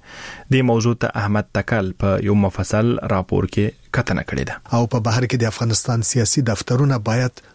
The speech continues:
Speaker 2: دوی ته ورکړل شي. په قطر کې د طالبانو د سیاسي دفتر مشر سهیل شاهین چې د طالبانو حکومت په ملګرو ملتونو کې د افغانستان د دایمي څوکۍ د مشرۍ لپاره معرفي کړی، خو منل شوی نه دی. د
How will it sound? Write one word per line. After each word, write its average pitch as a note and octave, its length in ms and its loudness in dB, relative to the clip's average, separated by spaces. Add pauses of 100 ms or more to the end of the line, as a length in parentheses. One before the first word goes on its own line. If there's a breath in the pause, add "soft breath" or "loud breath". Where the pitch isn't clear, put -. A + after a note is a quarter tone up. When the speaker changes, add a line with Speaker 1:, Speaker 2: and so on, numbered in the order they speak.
(100)
Speaker 2:
دوی B2 180 4
ته A#2+ 120 2
ورکړل B2+ 340 0 (100)
شي. C3 160 2 (500 loud breath)
په A2+ 140 0
قطر C3 260 0
کې C3+ 140 2
د A#2 160 -2
طالبانو A#2 440 0
د A2 120 0
سیاسي A#2+ 360 0
دفتر A#2+ 340 -2
مشر C#3+ 320 0 (320 loud breath)
سهیل C3+ 400 2
شاهین B2+ 340 2 (400 loud breath)
چې D#3+ 60 4 (100)
د C#3 160 -2
طالبانو C#3+ 460 2
حکومت C#3 480 0
په B2+ 140 2
ملګرو B2+ 400 2
ملتونو B2+ 360 2
کې D3+ 160 0
د A#2 120 0
افغانستان A#2+ 580 0
د A2 120 0
دایمي C#3 320 4
څوکۍ A#2 540 0
د A2 140 0
مشرۍ D#3+ 300 0 (100)
لپاره A2 400 -2
معرفي G#2+ 420 0
کړی، D#3 200 2 (500 loud breath)
خو F3+ 180 2
منل A#2 200 0 (100)
شوی C3+ 240 2 (100)
نه E3 100 2
دی. A2+ 120 0 (400 loud breath)
د B2+ 120 0